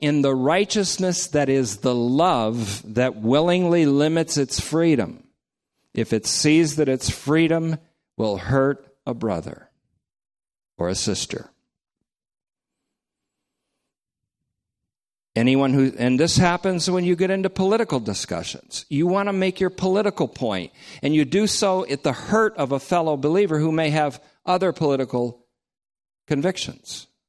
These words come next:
It's better not to even talk about politics then, isn't it? If you're gonna free, if you're gonna hurt your sister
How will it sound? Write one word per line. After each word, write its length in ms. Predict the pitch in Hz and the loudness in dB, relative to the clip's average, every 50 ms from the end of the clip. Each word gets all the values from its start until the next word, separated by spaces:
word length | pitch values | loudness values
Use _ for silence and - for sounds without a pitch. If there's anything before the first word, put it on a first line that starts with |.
| _ _ _ _ _ _ _ _ _ _ _ _ _ _ _ _ _ _ - | _ _ _ _ _ _ _ _ _ _ _ _ _ _ _ _ _ _ -6
It's 140 | 185 - | -6 -4
better 240 | - - 262 247 233 | -2 -4 -2 0 0
not 220 | 226 220 208 208 - | -2 -2 -2 -2 -2
to 80 | 208 | -2
even 220 | 202 196 190 190 180 | -2 -2 -2 -4 -4
talk 320 | - 202 226 226 226 - | -2 -2 -2 -2 -4 -6
about 340 | 139 113 104 92 76 - - | -6 -4 -4 -6 -6 -6 -8
politics 640 | - 98 85 80 - 76 - - - - - - - | -6 -6 -6 -6 -8 -12 -12 -14 -14 -12 -12 -14 -14
then, 220 | - - 87 87 | -14 -12 -10 -6
isn't 240 | 131 151 151 170 226 | -6 -6 -4 -4 -4
it? 140 | 247 220 - _ _ _ _ _ _ _ _ _ _ _ _ _ _ _ - | -6 -6 -8 _ _ _ _ _ _ _ _ _ _ _ _ _ _ _ -12
If 80 | - - | -6 -4
you're 80 | 151 135 | -4 -2
gonna 240 | 143 143 131 98 - _ _ _ _ _ _ | -2 -2 -4 -4 -8 _ _ _ _ _ _
free, 460 | - - - - - 151 143 143 143 | -14 -10 -8 -6 -2 0 0 0 0
if 140 | 131 123 - | -2 -4 -4
you're 100 | 139 135 | -2 -2
gonna 200 | 135 139 127 101 | -2 -2 -2 -4
hurt 560 | 92 - - - 143 127 127 131 135 - - _ _ _ _ _ _ _ _ _ _ _ _ _ _ _ _ _ _ _ _ _ _ _ _ _ _ _ | -6 -8 -8 -4 -2 -2 0 -2 -4 -6 -10 _ _ _ _ _ _ _ _ _ _ _ _ _ _ _ _ _ _ _ _ _ _ _ _ _ _ _
your 140 | - 110 107 | -8 -6 -4
sister 580 | - - 120 107 - - - - - - - | -4 -2 -4 -4 -4 -6 -8 -10 -12 -14 -16